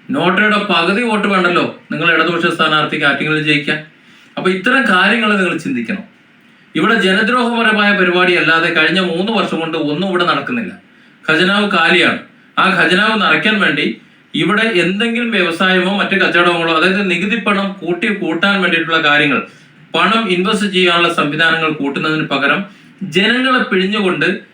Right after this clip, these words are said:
ഖജനാവ് നിറയ്ക്കാൻ, കൊള്ളയടിക്കാൻ അല്ലെങ്കിൽ ധൂർത്തടിക്കാൻ, കറങ്ങി നടക്കാൻ വേണ്ടി പരിശ്രമിക്കുന്നതിന്റെ റിസൾട്ട്, അതിനുള്ള കൂലിയായിട്ടാണ് ഇപ്പോൾ ഒരു സാമ്പിൾ വെടിക്കെട്ടായിട്ട് തന്നിട്ടുള്ളത്.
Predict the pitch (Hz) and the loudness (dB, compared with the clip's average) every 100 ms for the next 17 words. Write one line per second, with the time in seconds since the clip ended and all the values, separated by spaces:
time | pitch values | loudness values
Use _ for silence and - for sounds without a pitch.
0 | - 156 180 190 180 156 156 170 165 156 | -4 0 2 2 2 2 2 0 -2 -2
1 | 160 190 196 165 170 196 - 143 156 160 | 0 2 2 0 0 0 0 -2 -2 -4
2 | 160 208 202 196 - 247 - - - 143 | -4 -2 0 0 0 0 0 -4 -4 0
3 | 170 208 220 185 175 170 160 160 156 131 | 2 2 2 2 2 2 0 0 0 0
4 | 185 175 147 139 131 131 151 190 - - | 0 -2 -2 -4 -4 -4 -6 -8 -14 -20
5 | - 147 147 202 185 - 113 120 135 156 | -8 -4 0 2 0 0 -2 -2 -2 0
6 | 156 156 156 190 214 180 143 - 131 135 | 0 -2 -4 -2 0 2 2 2 0 0
7 | 107 - 151 160 151 127 135 151 175 165 | -6 -8 -6 -4 -4 -2 0 0 0 -2
8 | 123 117 120 123 117 117 113 113 - 104 | -2 -2 0 0 0 -4 -4 -6 -6 -10